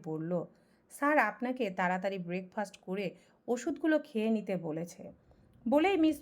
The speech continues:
বেগেনজা রুম থেকে বের হয়ে যায়। উর্মি হা করে তার যাওয়ার দিকে তাকিয়ে আছে। মিস বেগেনজা এতক্ষণ কী বলেছে তা উর্মি একটুও বুঝতে পারেনি। উর্মি অবাক হয়ে বেডের উপর বসে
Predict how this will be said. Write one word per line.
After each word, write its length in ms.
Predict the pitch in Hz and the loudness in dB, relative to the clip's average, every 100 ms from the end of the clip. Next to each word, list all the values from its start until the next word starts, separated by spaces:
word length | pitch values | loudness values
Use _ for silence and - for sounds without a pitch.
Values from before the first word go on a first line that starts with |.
| 180 | 0
বেগেনজা 540 | 196 196 220 220 220 | 0 2 2 4 4
রুম 280 | 180 196 220 | 2 0 -2
থেকে 320 | - 202 214 | -4 -2 -2
বের 340 | 170 185 202 | 0 0 0
হয়ে 280 | 190 196 170 | -2 -2 -2
যায়। 280 | 170 - - _ _ _ _ _ - | -2 -8 -10 _ _ _ _ _ 2
উর্মি 240 | 359 392 | 2 2
হা 520 | 311 - 226 247 254 254 | -4 0 2 4 4 2
করে 280 | 220 208 214 | 0 2 0
তার 260 | 190 190 180 | 2 0 2
যাওয়ার 360 | 180 180 190 | 2 2 2
দিকে 240 | 202 220 190 | -4 -4 -4
তাকিয়ে 520 | 185 170 180 190 170 | -2 -4 -4 -4 -4
আছে। 340 | - - - - _ _ _ 277 | -6 -12 -18 -18 _ _ _ 4
মিস 180 | 311 254 | 4 4
বেগেনজা 460 | 269 277 320 302 | 0 4 4 6
এতক্ষণ 580 | 285 202 196 233 - 254 | 6 4 2 -4 0 0
কী 220 | 240 233 | 0 -4
বলেছে 480 | 233 185 202 220 202 | -2 -2 -2 -2 -4
তা 240 | 180 180 180 | 0 2 4
উর্মি 400 | 180 185 202 175 - _ - | 2 0 -2 -6 -10 _ -8
একটুও 340 | 254 254 320 | -8 0 2
বুঝতে 380 | 233 185 185 220 | 2 -2 -2 -4
পারেনি। 480 | 190 170 139 - - _ _ | -2 -2 -2 -6 -12 _ _
উর্মি 300 | 180 196 202 | -6 -2 4
অবাক 480 | 185 185 202 220 220 | 6 6 4 2 2
হয়ে 160 | 226 196 | -2 0
বেডের 340 | 180 180 196 | -2 -2 -4
উপর 240 | 190 202 | -4 -6
বসে 420 | 180 170 175 208 | -4 -6 -6 -6